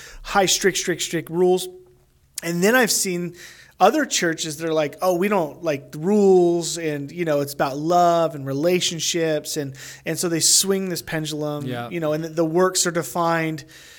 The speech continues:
Speaker 1: you know, and then they don't then talk about faith, you know, and I, or it's all about faith and the works, and there's this, like, and it, it swings really, really far. And so
Speaker 2: Yeah.
Speaker 1: then I also hear other churches like,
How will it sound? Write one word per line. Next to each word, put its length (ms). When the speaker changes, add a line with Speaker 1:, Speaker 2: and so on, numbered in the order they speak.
Speaker 1:
you 120
know, 160
and 200
then 120
they 100
don't 300
then 160
talk 260
about 300
faith, 600
you 120
know, 80
and 160
I, 160
or 180
it's 140
all 140
about 200
faith 320
and 100
the 60
works, 300
and 100
there's 160
this, 160
like, 320
and 160
it, 200
it 200
swings 680
really, 460
really 320
far. 340
And 140
so 100
Speaker 2:
Yeah. 60
Speaker 1:
then 100
I 100
also 200
hear 200
other 160
churches 240
like, 140